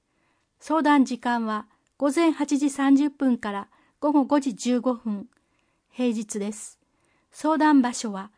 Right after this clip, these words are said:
母子保健課窓口。母子保健コーディネーターとは、相談内容に応じ、それぞれのニーズに合わせた情報提供や助言、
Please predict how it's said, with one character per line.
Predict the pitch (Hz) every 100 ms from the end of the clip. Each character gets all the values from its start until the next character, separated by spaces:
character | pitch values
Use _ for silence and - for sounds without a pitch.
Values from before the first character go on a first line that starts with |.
| _ _ _
母 | 302
子 | 302 - -
保 | 262
健 | 320 339
課 | 320 277
窓 | 220 208
口。 | 190 180 - - _ _ _ _ _ _ _ _ _ _ _ _ -
母 | 269
子 | 269 262
保 | 269
健 | 269 349 339
コ | 285 285
ー | 311
デ | 320
ィ |
ネ | 311 311
ー | 302
タ | 262 247
ー |
と | 220 185
は、 | 170 _ _ _ _
相 | - 285 285
談 | 294 285
内 | 269 277 269
容 | 269 269
に | 254
応 | - 240 226
じ、 | 214 214 _ _ _ _
そ | - 269
れ |
ぞ | 302
れ | 339 320
の | 269
ニ | 254 320
ー |
ズ | 320
に | 294 240
合 | 220
わ | 262
せ | 254
た | - 214 _ _ -
情 | 240 262
報 | 262
提 | 262 254 247
供 | - 240
や | 226 220 226 _ _ _ _ _
助 | - 254
言、 | 262 277